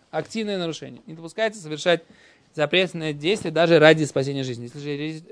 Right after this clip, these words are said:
речь идет о пассивном нарушении, закон не требует совершать какие-либо действия, чтобы избежать нарушения, если человек может поплатиться этой жизнью.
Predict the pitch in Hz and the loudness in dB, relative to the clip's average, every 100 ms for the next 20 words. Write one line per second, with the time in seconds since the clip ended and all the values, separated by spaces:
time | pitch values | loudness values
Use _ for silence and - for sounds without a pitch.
0 | - 151 170 156 147 135 147 143 196 160 | -10 -4 -4 -4 -6 -4 -4 -4 -6 -6
1 | 139 127 127 135 139 143 156 160 220 240 | -6 -8 -12 -18 -20 -10 -8 -4 -2 -2
2 | 220 185 156 143 143 151 143 - 156 143 | 2 2 2 -2 -4 -4 -6 -8 -8 -8
3 | 135 135 185 220 226 - _ _ _ - | -8 0 0 0 -6 -6 _ _ _ -4
4 | 180 180 147 160 165 156 127 131 226 _ | 0 2 2 0 0 -4 -6 -12 -16 _
5 | _ 147 151 147 143 170 160 143 139 131 | _ -2 -2 -2 -2 0 -2 -6 -8 -8
6 | 156 151 139 127 120 - | -8 -8 -6 -6 -10 -14